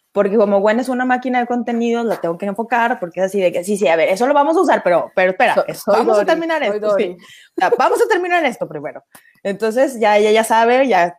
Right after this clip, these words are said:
Speaker 1: tiene sus contenidos, ya los enfoca, entonces ya nada más mientras hacíamos el ejercicio, ¿no? Entonces ya tiene su visión a diez años y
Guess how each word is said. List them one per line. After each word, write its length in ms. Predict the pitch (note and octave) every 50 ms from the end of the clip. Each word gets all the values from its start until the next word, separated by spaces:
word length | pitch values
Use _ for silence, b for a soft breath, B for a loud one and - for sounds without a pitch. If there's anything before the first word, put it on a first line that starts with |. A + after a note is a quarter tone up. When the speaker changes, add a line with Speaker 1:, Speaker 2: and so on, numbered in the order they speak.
| _ _
Speaker 1:
tiene 280 | - F#3+ F#3+ G3 G3+
sus 120 | G3 G3 F#3+
contenidos, 540 | - F#3+ F3+ - - F#3 G3 G#3 A3 A3+ A3+
ya 140 | G#3+ F3+
los 160 | F3 F3 E3+ F3+
enfoca, 420 | E3 D#3+ - A#3 B3 A#3+ - C4
entonces 380 | B3 G3+ - F3 F3+ E3 F3 F3
ya 100 | E3+ E3
nada 160 | F3+ F#3 F3+
más 140 | F#3 F#3 F#3+
mientras 320 | F#3+ F3 E3 - F3 F3
hacíamos 360 | E3+ F3 F#3 F3 F#3 G3+ -
el 120 | G#3 F3 F3+
ejercicio, 500 | F3+ - D#3+ D3+ D#3 D#3 D#3 D#3 D3+ - -
¿no? 140 | - D#4+ - b b b b b b
Entonces 360 | b _ F3 F3+ F3+ G3 G3 F#3+
ya 320 | G3+ G3+ G3+ G#3+ A3 - - - _ _ _ _ _ _
tiene 240 | - G3 G3 G3+ A3
su 120 | - G#3+
visión 280 | F#3+ F3+ F3+ G3+ F#3+ G3
a 40 | G3
diez 220 | G3 G3 G3 G3+ A3
años 500 | G#3 G#3 G#3 A3 B3+ G#4 C5+ - _ _ _ _ _ _ b b b _ _
y 440 | - A#3 B3 C#4 G3+ G3+ - - _